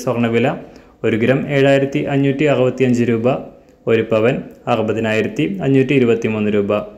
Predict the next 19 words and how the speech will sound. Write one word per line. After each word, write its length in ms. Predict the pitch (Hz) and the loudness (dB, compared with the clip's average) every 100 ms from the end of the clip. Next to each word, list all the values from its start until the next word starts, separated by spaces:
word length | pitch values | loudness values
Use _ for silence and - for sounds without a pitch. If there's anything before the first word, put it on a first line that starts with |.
| - - _ 123 | -20 -20 _ -2
പതിനെട്ട് 380 | 110 107 104 104 | 0 0 -2 0
ക്യാരറ്റ് 300 | 110 104 107 104 | 0 0 -4 -2
സ്വർണ്ണവില 420 | 117 110 110 107 127 165 - - _ _ - | -2 -2 -2 0 0 -4 -12 -20 _ _ -2
ഒരു 120 | 110 | 2
ഗ്രാം 160 | 113 131 - | 2 0 0
അയ്യായിരത്തി 460 | 135 135 135 135 147 139 | 2 2 2 0 -2 -2
അറുന്നൂറ്റി 360 | 135 135 135 143 | 0 0 0 0
എഴുപത്തിനാല് 540 | 127 123 123 123 117 113 110 | 2 2 0 0 0 0 0
രൂപ, 160 | 104 135 - - - _ - | 0 -2 -4 -16 -20 _ -6
ഒരു 120 | 113 104 | -4 0
പവൻ 240 | 110 113 - - - | 0 0 0 -6 -4
നാൽപത്തി 440 | 123 117 120 123 123 | -2 -2 -4 -2 -2
അയ്യായിരത്തി 500 | 113 110 110 113 - 156 175 | 0 2 2 0 -4 -4 -4
മുന്നൂറ്റി 340 | 147 139 131 135 147 | 0 2 2 0 0
തൊണ്ണൂറ്റിരണ്ട് 540 | 120 113 110 110 104 104 | 0 -2 -4 -4 -2 0
രൂപ. 160 | 104 104 104 - - _ - _ - | 0 0 -4 -8 -20 _ -20 _ -4
സംസ്ഥാനത്ത് 600 | 135 131 135 151 151 147 | 0 0 0 -4 -2 0
ഇന്ന് 100 | 156 151 | 2 2
രാവിലെ 240 | 151 151 | 4 4